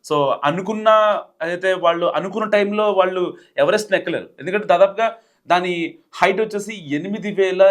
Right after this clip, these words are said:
ఎనిమిది వందల మీటర్లు ఉంటుంది. So, అంత హైట్ని,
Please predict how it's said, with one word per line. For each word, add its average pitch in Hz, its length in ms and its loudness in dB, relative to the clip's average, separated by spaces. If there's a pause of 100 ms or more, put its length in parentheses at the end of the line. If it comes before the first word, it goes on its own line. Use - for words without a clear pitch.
(220)
ఎనిమిది 175 420 -10
వందల 160 400 -6
మీటర్లు 135 640 -8
ఉంటుంది. 92 280 -20 (160)
So, 131 80 0
అంత 160 340 0
హైట్ని, 208 760 -2